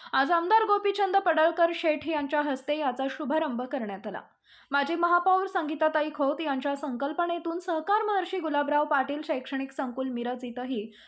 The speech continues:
रांगोळी साकारली जातेय. ऐंशी फूट लांब तसेच साठ फूट रुंदीची अश्वारूढ पुण्यश्लोक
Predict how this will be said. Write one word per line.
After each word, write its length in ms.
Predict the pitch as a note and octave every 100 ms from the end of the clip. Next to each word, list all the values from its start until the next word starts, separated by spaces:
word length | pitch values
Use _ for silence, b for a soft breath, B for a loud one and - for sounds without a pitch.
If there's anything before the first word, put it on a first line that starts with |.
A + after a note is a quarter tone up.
| B
रांगोळी 420 | C#4+ C#4+ D4+ E4+
साकारली 520 | F4 C#4 B3 A3+ A#3
जातेय. 400 | B3 A#3 F#3+ A3 - _ - C#4 -
ऐंशी 300 | D4 D#4+ G4+
फूट 300 | G4+ G4 G4
लांब 360 | E4+ B3 G#3+ A#3
तसेच 320 | C4 D#4+ D#4
साठ 420 | E4 D#4 E4 -
फूट 260 | - E4+ E4+ -
रुंदीची 460 | C4 C#4+ C#4 D4+ F4+ -
अश्वारूढ 480 | C#4 C#4 D#4+ E4 F4+
पुण्यश्लोक 600 | F4+ D4+ E4+ F#4 F#4